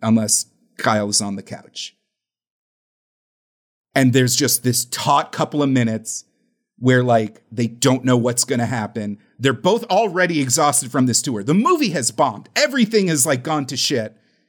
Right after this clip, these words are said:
And at the last minute, right before they're supposed to go on stage and play, like, Kickapoo and the Pick of Destiny, they get the call and they say, "Okay."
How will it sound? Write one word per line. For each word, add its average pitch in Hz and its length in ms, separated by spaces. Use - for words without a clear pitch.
And 143 100
at 131 140
the 143 80
last 156 400
minute, 135 280
right 135 260
before 151 300
they're 131 140
supposed 135 340
to 139 60
go 135 180
on 131 140
stage 127 420
and 127 180
play, 131 240
like, 123 320
Kickapoo 135 600
and 127 100
the 123 60
Pick 131 220
of 123 120
Destiny, 110 680
they 135 100
get 135 200
the 131 80
call 123 220
and 120 120
they 117 80
say, 110 260
"Okay." 101 500